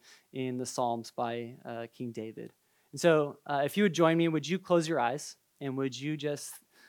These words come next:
uh, let these, uh, words soak in your soul, uh, refresh you,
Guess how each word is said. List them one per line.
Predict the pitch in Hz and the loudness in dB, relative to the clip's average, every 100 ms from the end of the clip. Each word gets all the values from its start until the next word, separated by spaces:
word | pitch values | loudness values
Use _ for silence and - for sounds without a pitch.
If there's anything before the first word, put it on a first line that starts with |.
| _ - | _ -4
uh, | 135 135 | 0 4
let | 143 156 156 - 139 | 8 8 6 0 -2
these, | 170 190 156 - - | 2 2 2 -6 -6
uh, | 147 147 143 | -4 -4 -4
words | 139 139 135 139 131 - - _ _ | -2 0 0 -2 -4 -10 -10 _ _
soak | - - 170 170 | -6 4 6 4
in | 165 | 0
your | 151 135 | -4 -4
soul, | - 170 165 165 - _ _ _ _ - | 0 2 2 0 -6 _ _ _ _ -6
uh, | 135 | -4
refresh | 131 131 - 170 165 - 180 | -2 -4 2 4 4 2 0
you, | 175 165 165 | 0 0 -4